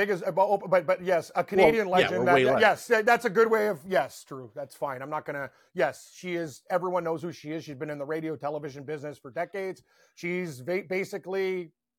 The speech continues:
Speaker 1: yes, she's, uh, she's very, very famous. Yes.
Speaker 2: Yes, exactly. Um, we're gonna talk on stage about all the funny things, backstories with me and Cam, uh, Cam stealing my lunches, how he met our other shows, uh, some fun stories about Fantasy Sports Network,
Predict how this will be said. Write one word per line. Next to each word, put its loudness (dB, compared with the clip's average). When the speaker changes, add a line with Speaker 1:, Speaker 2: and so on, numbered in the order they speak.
Speaker 1:
yes, -4
she's, -12
uh, -8
she's -14
very, -2
very -8
famous. -16
Yes. -18
Speaker 2:
Yes, -6
exactly. -6
Um, -4
we're -6
gonna -4
talk -4
on -8
stage -6
about -4
all -2
the -6
funny -8
things, -10
backstories -4
with -14
me -8
and -12
Cam, -4
uh, -4
Cam -8
stealing -8
my -4
lunches, -8
how -6
he -6
met -4
our -4
other -4
shows, -8
uh, -6
some -18
fun -10
stories -10
about -10
Fantasy -12
Sports -12
Network, -8